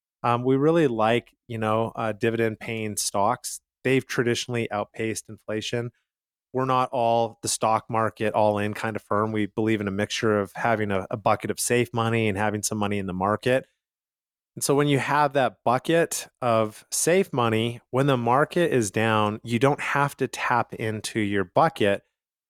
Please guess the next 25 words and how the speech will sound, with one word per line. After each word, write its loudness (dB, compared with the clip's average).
and -2
take 2
money 2
out 4
of 0
that 0
m-, -10
money 2
that's 0
down. 0
Because 0
again, 0
i-, -4
you 2
only 0
have 0
a 2
loss 2
if -2
you 2
sell 2
when -2
the -2
market's -4
down. -6